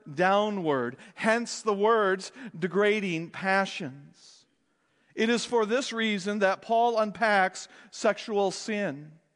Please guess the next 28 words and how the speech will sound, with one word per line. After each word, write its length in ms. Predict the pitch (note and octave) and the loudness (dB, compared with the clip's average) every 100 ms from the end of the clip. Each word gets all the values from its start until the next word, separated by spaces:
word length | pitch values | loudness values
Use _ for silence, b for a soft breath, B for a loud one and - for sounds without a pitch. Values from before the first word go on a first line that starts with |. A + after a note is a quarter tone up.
| _ _ _ _ _ _ | _ _ _ _ _ _
homosexual 760 | - G#3+ G3 G3+ D#3+ - E3 D#3 | -2 0 0 0 -2 -2 -2 -2
sin, 420 | - D#3+ C#3+ E3+ B B B | -2 -4 -4 -6 B B B
because 360 | G3 G#3+ G3+ | -2 0 0
it 120 | G3+ | 0
is 160 | G3 F3+ | -2 -2
an 140 | F#3+ - | -6 -2
unnatural 680 | A3 C4 A#3 G3+ G3+ A3 G#3 | 0 0 0 0 0 -2 -2
deterioration 840 | F3 - A3+ A3 A3 F#3 - G3 | -4 -8 -6 -2 0 0 -2 -8
of 140 | F#3 D#3 | -8 0
God's 380 | F3+ F3 F#3+ | 2 2 0
design 680 | F#3+ G#3+ E3+ D3+ C3 B2+ E3 - b b | -8 -8 -2 0 0 -4 -8 -16 b b
for 160 | - F3+ | -12 -10
sex. 560 | - B3 E3+ A#2 - | -2 0 0 -2 -4
Now, 180 | G3 F#3+ | 2 2
let 300 | F#3 G3+ G#3 | 2 -2 -4
me 120 | G#3+ | -6
be 200 | G3+ G#3+ | -4 -6
clear, 480 | - A#3+ B3 G#3+ B2+ | -6 -6 -2 0 0
young 320 | D3 G#3 A3 | 0 0 0
people, 480 | F3+ E3+ - B2 - B B | -6 -8 -4 -4 -6 B B
middle-aged 560 | A3+ A#3+ G#3+ G3 F#3+ - | 0 2 2 0 -2 -6
people, 360 | G3+ G3+ A3 | -4 0 0
and 100 | A3 | 2
let's 180 | F3 F3 | -2 -2
face 280 | G3+ E3+ F#3 | -2 -2 -2
it, 120 | F#3+ | -2
old 280 | G3+ A3+ A#3+ | 0 0 0
people. 400 | G3+ E3 D3+ A#2+ | -6 -6 -2 -4